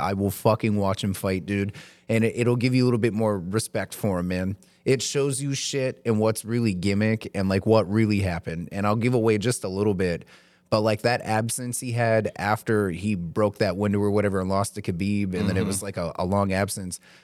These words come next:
Speaker 1: He was coming back, and he tried and tried and tried and tried to get fights, and the U F C just wouldn't give him one. They just wouldn't fucking give him one. And then, so the Dustin Poirier shit, he had to finagle shit on his own, you know, to get that.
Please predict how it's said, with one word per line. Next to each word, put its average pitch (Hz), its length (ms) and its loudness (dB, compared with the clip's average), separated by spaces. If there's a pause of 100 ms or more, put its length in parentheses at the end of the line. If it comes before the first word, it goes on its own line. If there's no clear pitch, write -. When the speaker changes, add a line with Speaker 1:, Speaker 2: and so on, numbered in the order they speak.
(300)
Speaker 1:
He 127 320 2
was 113 200 2
coming 131 420 0
back, 110 320 2
and 101 160 -2
he 113 140 2
tried 113 420 4
and 104 160 0
tried 107 340 2
and 95 120 0
tried 104 320 2
and 95 120 -2
tried 107 420 -2
to 101 80 0
get 98 200 0
fights, 95 400 0
and 98 140 -10
the 98 60 -4
U 104 180 4
F 101 80 2
C 107 160 -8
just 98 180 -6
wouldn't 95 400 0
give 98 180 0
him 85 140 -2
one. 78 300 -8
They 104 120 2
just 95 200 0
wouldn't 107 380 2
fucking 101 320 -2
give 92 140 0
him 87 120 -4
one. 78 180 -6
And 98 180 -2
then, 101 180 0
so 117 160 -4
the 107 100 -4
Dustin 117 420 0
Poirier 113 460 4
shit, 87 260 -2
he 98 140 4
had 101 100 4
to 104 80 2
finagle 101 540 2
shit 85 260 -4
on 98 220 -2
his 87 160 -6
own, 95 420 -6
you 101 140 -4
know, 95 120 -2
to 87 80 -6
get 92 240 -4
that. 80 360 -6